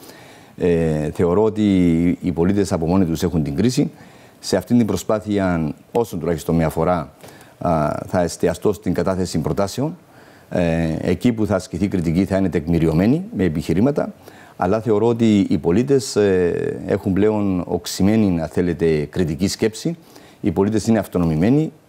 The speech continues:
Οι προεδρικές εκλογές δεν είναι κομματικές εκλογές. Οι πολίτες έχουν φύγει από το μαντρί, ε, τα, ο, το όποιον κομματικό μαντρί. Το απέδειξαν το δύο χιλιάδες δεκατρία,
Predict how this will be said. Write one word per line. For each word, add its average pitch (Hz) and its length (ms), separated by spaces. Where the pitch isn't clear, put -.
Οι 98 260
προεδρικές 98 440
εκλογές 104 340
δεν 117 140
είναι 151 120
κομματικές 78 420
εκλογές. 76 500
Οι 104 100
πολίτες 107 340
έχουν 123 520
φύγει 139 280
από 98 180
το 85 100
μαντρί, 78 420
ε, 80 240
τα, 82 300
ο, 85 260
το - 120
όποιον 104 260
κομματικό 78 400
μαντρί. 78 420
Το 107 100
απέδειξαν 113 420
το 92 80
δύο 104 100
χιλιάδες 92 240
δεκατρία, 95 680